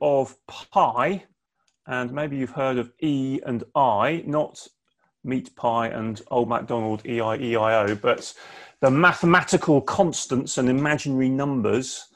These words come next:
pi, E, I. But there's a, there's this new number we all need to know about, isn't there? And that is the number R. Now, R isn't a constant, it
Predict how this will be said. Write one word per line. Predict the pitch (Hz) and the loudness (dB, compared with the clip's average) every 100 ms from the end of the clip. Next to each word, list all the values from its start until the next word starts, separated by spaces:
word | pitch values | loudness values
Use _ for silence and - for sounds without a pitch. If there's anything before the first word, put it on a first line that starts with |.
| _ _ _ _ _ _ _ _ _ _ | _ _ _ _ _ _ _ _ _ _
pi, | - 117 113 113 | -4 -2 0 -2
E, | 123 113 107 | -4 -2 2
I. | 110 113 | 4 4
But | 135 | 2
there's | 139 | 0
a, | 135 | 0
there's | 156 143 | 0 2
this | 156 143 | 2 4
new | 160 226 | 4 6
number | 202 156 120 | 6 6 6
we | 113 | 6
all | 131 131 | 6 6
need | 127 | 2
to | 123 | 4
know | 120 | 4
about, | 104 104 131 | 4 2 0
isn't | 127 | -4
there? | 104 92 - _ - - - _ _ - - | -4 -6 -10 _ -20 -20 -20 _ _ -20 -12
And | 117 113 | -8 0
that | 143 139 | 0 2
is | 131 - - - _ _ _ | 0 -4 -16 -20 _ _ _
the | 117 | -6
number | 110 110 107 - 127 | -4 -2 -4 0 4
R. | 127 113 90 95 - _ _ _ _ _ _ - _ _ | 6 6 4 -2 -10 _ _ _ _ _ _ -20 _ _
Now, | 117 | -10
R | 117 139 147 131 | -4 0 2 0
isn't | 120 117 117 | -2 -4 -4
a | 110 - - | -6 -8 -8
constant, | - 143 - - 185 - - | -6 -6 -8 -8 -8 -10 -12
it | 127 - - | -10 -10 -16